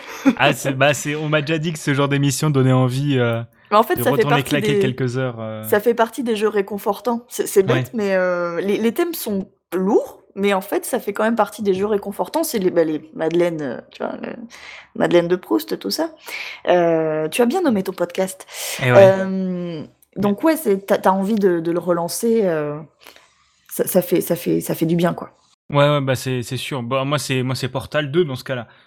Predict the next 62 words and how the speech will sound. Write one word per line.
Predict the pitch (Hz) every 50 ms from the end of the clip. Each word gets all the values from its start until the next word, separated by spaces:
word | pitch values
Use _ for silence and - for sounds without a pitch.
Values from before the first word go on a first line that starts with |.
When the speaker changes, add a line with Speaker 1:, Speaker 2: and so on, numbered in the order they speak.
| _ _ _ _ -
Speaker 1:
C'est, | - - 127 123 -
Speaker 2:
Ah | 214
Speaker 1:
euh, | 214 - 330 285
Speaker 2:
oui, | 107 -
très | - - - 202
Speaker 1:
c'est | 196
Speaker 2:
bien | 202
Speaker 1:
le, | 208 220
Speaker 2:
aussi. | 226 - 294 254 202 - 92 101 123
Speaker 1:
c'est | - - 131
le | 117
genre | 117 120 120
de | 120 117
jeu, | 117 131 143
tu | 127 -
sais, | - 143 143
euh, | 127 113 110
tous | 107 - 131
les | 123 127
deux | 123 123 131 135 127
ans | 135 135 143 147
ou | 143
tous | - - 127
les | 127 123 120 127
ans, | 131 143 147
tu | 131 -
sais | - 127
pas | - 120
quoi | 110 - 117
faire, | 107 - 139 139 127
bah, | 117 107
tu | - 113
relances | 113 113 104 -
Portal, | - 131 - - 165 156
quoi. | - - 110 - -
Speaker 2:
C'est | - - - 185
ça, | 175 - 170 156 156 - -
c'est | - 190
ça. | - - 165 -
Je | 180 -
fais | - -
la | 220 214 208
même | 220 220 202
avec, | 180 165 170 165 - -
euh, | 170 160 - -
A | 170
Link | 175 185 185 180
to | - 180
the | 165 175
Past, | 175 - 233 269 262 - - 175
euh, | 160 151 147 151 147 143 -
et | 185
j'ai | 190 214
beaucoup | 208 277 262 262 381
Speaker 1:
Ouais. | 349
Speaker 2:
hésité | 277 294 233 - 269
à | 262 226
te | - - 180
parler | 185 180 180 180
de | 180
celui-là | - - - 196 180 185 180 180
aussi. | 175 - - 269